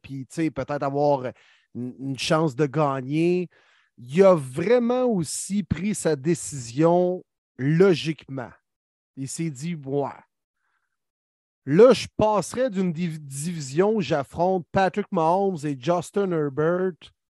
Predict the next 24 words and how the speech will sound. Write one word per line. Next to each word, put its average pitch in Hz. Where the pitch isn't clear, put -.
même 123
Russell 160
Wilson 175
et 156
les 143
Broncos 143
qui 127
vont 120
être 117
bien 165
meilleurs 165
l'année 135
prochaine, 143
à 202
une 233
division 180
qui 165
actuellement 185
a 123
Sam 214
Darnold 185
et 165
les 160
Panthers 165